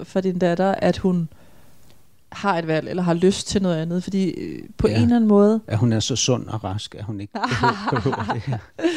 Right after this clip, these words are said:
Speaker 1: Helt klart.
Speaker 2: Hvad, hvad tænker du i forhold til din elleve-årige datter?
Speaker 1: <laughs> Jamen, jeg, øh, jeg føler mig ret sund og rask. Altså, jeg, jeg, altså, hun går rundt og synger dagligt, at jeg ikke er som andre mødre. Altså, jeg er med på, at, altså,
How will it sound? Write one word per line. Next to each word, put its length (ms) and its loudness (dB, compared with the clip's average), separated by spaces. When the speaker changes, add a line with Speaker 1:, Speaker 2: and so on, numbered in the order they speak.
Speaker 1:
Helt 180 -4
klart. 260 -2
Speaker 2:
Hvad, 240 -2
hvad 280 -8
tænker 320 -2
du 160 -2
i 80 0
forhold 240 0
til 160 -8
din 300 -6
elleve-årige 580 0
datter? 260 0
Speaker 1:
<laughs> 40 -4
Jamen, 200 -4
jeg, 340 0
øh, 80 -4
jeg 140 2
føler 260 0
mig 180 2
ret 180 -2
sund 280 2
og 120 0
rask. 380 -2
Altså, 180 -2
jeg, 120 0
jeg, 240 -4
altså, 420 0
hun 200 2
går 240 2
rundt 180 2
og 100 4
synger 340 0
dagligt, 520 0
at 160 -4
jeg 180 0
ikke 120 0
er 40 0
som 160 0
andre 260 0
mødre. 400 2
Altså, 140 -2
jeg 80 6
er 40 -2
med 120 2
på, 180 2
at, 360 -2
altså, 220 -2